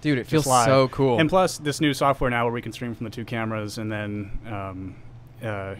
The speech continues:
Speaker 2: it'll end up
Speaker 1: It's awesome. When I was
Speaker 2: Oh.
Speaker 1: testing it out at home, I was like, "Man, imagine the nudes I could take from two angles with this, both my webcam and my camera." That was amazing. It really was just, like,
Speaker 2: I'm,
Speaker 1: revolutionary.
Speaker 2: we were able, we were able to s-,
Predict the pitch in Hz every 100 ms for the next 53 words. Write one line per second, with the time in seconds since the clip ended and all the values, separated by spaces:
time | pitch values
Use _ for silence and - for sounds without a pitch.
0 | 120 110 104 101 101 98 - - - -
1 | - 127 151 170 - 98 139 160 139 170
2 | 170 151 135 131 123 131 139 123 117 113
3 | 117 110 - 147 139 120 135 160 180 135
4 | 117 113 120 123 120 110 107 - 104 98
5 | - 113 104 - - 143 151 - 113 117
6 | 139 160 175 170 180 190 196 - 135 127
7 | 120 123 127 139 127 123 - - - -
8 | 117 123 135 127 120 - 113 127 147 175
9 | - - - - 139 120 131 127 120 117
10 | 123 127 117 117 110 - 110 110 104 101
11 | - - - - 156 160 156 139 117 120
12 | 117 107 104 156 180 208 214 - - 147
13 | 202 240 - -